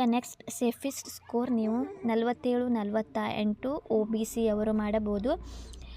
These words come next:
ಟೂ ಬಿ ಒಂದು ನಲವತ್ತೈದು, ನಲವತ್ತಾರು ನಿಲ್ಲಬಹುದು ಟೂ ಬಿ. ಓಕೆ, ಟೂ ಎ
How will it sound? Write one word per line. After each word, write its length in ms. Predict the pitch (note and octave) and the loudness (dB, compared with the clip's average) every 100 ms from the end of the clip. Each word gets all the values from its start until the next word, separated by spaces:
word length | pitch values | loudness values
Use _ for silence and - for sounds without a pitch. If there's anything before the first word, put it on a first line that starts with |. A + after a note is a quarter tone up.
| - - | -14 0
ಟೂ 160 | D4+ D4 | 4 4
ಬಿ 180 | D#4+ | 4
ಒಂದು 360 | E4+ C4 B3+ D#4 | 2 2 2 -2
ನಲವತ್ತೈದು, 880 | F#4 C#4+ A#3+ A3+ A#3 - A3+ A3+ A#3+ | -4 -2 0 2 0 0 0 2 2
ನಲವತ್ತಾರು 800 | A#3 A3 A3 - - G3+ G#3 A3 | 2 0 -2 0 0 2 2 2
ನಿಲ್ಲಬಹುದು 640 | A3+ G#3+ G#3+ G#3 G#3 G3+ | 2 4 2 2 0 -2
ಟೂ 320 | G3+ - B3+ | -6 -2 0
ಬಿ. 200 | A3 G3+ - - - - _ _ - _ - | 2 -2 -6 -20 -20 -20 _ _ -20 _ -4
ಓಕೆ, 380 | G#3+ A3+ C4+ D4+ - - - - - | -2 0 -2 -2 -4 -16 -16 -18 -2
ಟೂ 180 | C#4+ D4 | 2 6
ಎ 160 | D4+ | 4